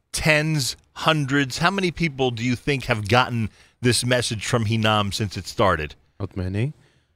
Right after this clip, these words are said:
Speaker 2: because, uh, first of all, we are new. We
Speaker 1: Right.
Speaker 2: are running just, uh, for two and a half, three years.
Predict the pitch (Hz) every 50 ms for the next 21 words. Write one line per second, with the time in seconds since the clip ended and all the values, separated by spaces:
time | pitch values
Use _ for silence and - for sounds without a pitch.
0 | _ _ _ _ - 98 101 - - 113 113 110 110 104 92 101 107 107 104 104
1 | 95 - - 120 117 - - 123 110 127 123 120 127 123 127 139 170 165 117 87
2 | 82 - - 110 107 110 110 107 110 110 113 113 113 113 113 110 98 95 107 98
3 | - _ - - 95 95 90 90 87 - - - 95 92 92 - - - _ _
4 | _ - 113 107 104 95 101 107 110 - - - 104 107 110 95 90 95 92 107
5 | 131 135 -